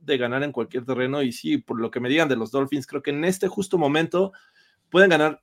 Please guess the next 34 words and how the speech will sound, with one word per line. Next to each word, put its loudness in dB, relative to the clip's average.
tanto 0
en -2
casa 0
como -4
de -2
visitante. -2
Y 2
el, -2
este, -8
hay 2
que 2
recordar 4
nada 4
más 0
que -4
el 2
año 0
pasado 0
se -2
enfrentaron -6
muy -8
temprano 0
en 0
la 0
temporada, -6
y -2
pese 0
a -4
que -2
los 0
Ravens 2
iban 2
veintiocho -4
siete, -4